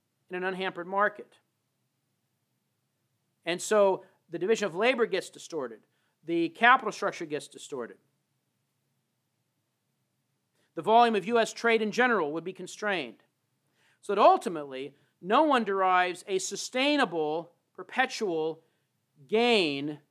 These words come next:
due to the tariff. And everyone is hurt by a drop in total output in society's productive effort. Even those people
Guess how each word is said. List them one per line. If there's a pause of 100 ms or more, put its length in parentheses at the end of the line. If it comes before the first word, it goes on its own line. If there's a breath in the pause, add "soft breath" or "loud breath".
(200)
due
to
the
tariff. (1700)
And
everyone
is
hurt (560)
by
a
drop
in
total
output
in
society's
productive
effort. (440)
Even
those
people